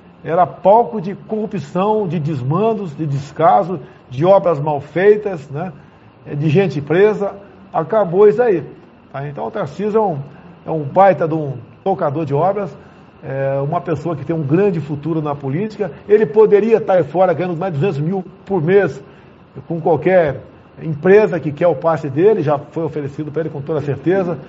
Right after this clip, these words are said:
essa questão, mas talvez aí ele, ele se apresente em São Paulo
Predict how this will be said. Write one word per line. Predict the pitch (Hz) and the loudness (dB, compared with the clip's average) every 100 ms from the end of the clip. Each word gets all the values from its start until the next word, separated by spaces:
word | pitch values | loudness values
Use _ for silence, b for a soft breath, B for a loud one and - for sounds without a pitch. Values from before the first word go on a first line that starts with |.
| B B | B B
essa | 147 | -6
questão, | 160 180 147 214 | -4 -6 -4 0
mas | 247 240 | 2 2
talvez | - 220 160 214 180 | 2 4 6 4 4
aí | 175 | 0
ele, | 214 202 139 - B B B B | 0 0 -2 -14 B B B B
ele | - 165 165 | -6 -4 -2
se | 160 | 0
apresente | 185 185 151 143 180 151 165 | 0 0 0 0 -2 -4 -2
em | 165 | -2
São | 151 185 | -2 -2
Paulo | 139 165 220 180 - | 2 4 4 2 -6